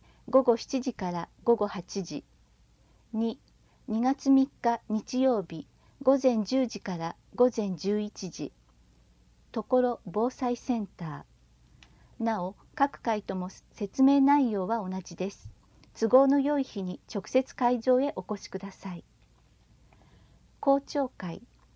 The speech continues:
時、二月二十日水曜日午前十時。ところ、役場本館三階。第四、第五会議室。公聴会で意見を述べるには、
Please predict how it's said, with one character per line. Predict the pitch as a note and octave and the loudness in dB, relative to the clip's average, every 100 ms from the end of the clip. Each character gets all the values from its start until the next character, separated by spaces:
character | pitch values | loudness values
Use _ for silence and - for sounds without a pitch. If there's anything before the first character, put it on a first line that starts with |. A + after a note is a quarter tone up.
| _ _ _ _ _ | _ _ _ _ _
時、 | - G#3 - A3+ - _ _ _ | -8 -8 -8 -8 -8 _ _ _
二 | A3 A#3+ | -2 2
月 | C4+ - | 2 0
二 | C#4 B3+ | -6 -6
十 | - | -6
日 | - A3+ A3+ | -8 -6 -6
水 | - - B3+ B3 | -8 -2 0 2
曜 | B3+ G#3 | 0 -2
日 | F3 E3+ - _ | -6 -12 -14 _
午 | - C4 | 4 4
前 | C4 G#3+ F3+ | 4 -2 -4
十 | G#3+ G3+ | -4 -6
時。 | D3 D#3 - _ _ _ _ _ _ _ - | -6 -12 -12 _ _ _ _ _ _ _ -6
と | G3+ | -4
こ | - G#3+ | -2 -4
ろ、 | G#3 - _ _ | -4 -6 _ _
役 | G#3 A3 - | -6 -4 -2
場 | B3 C4+ | -2 0
本 | B3+ B3 | 0 -2
館 | - A#3+ A#3 - | -2 -6 -6 -6
三 | A3+ A3 G#3+ | -6 -6 -6
階。 | G3+ F#3+ - _ _ _ _ _ _ | -8 -8 -16 _ _ _ _ _ _
第 | G3 A#3+ C4 B3+ | -2 0 2 0
四、 | C4 B3 - - _ F#3+ | 0 -2 -10 -20 _ 0
第 | A3+ B3+ A#3 | 2 2 2
五 | B3+ | -2
会 | - A#3+ A#3 | -2 -2 -2
議 | A#3 | -4
室。 | - _ - - _ _ _ - - _ - _ _ - _ _ _ _ _ | -8 _ -16 -16 _ _ _ -20 -20 _ -20 _ _ -20 _ _ _ _ _
公 | D4 D4 | 0 0
聴 | - D#4+ | -2 -4
会 | - A3+ F#3+ | -4 -8 -6
で | F#3 F3+ | -8 -6
意 | B3 | -6
見 | C4 C#4+ C4 | -2 0 0
を | G#3 | -2
述 | F3+ | -4
べ | F3 G#3+ | -4 -4
る | F#3+ | -4
に | F3 | -8
は、 | D#3 E3 | -8 -12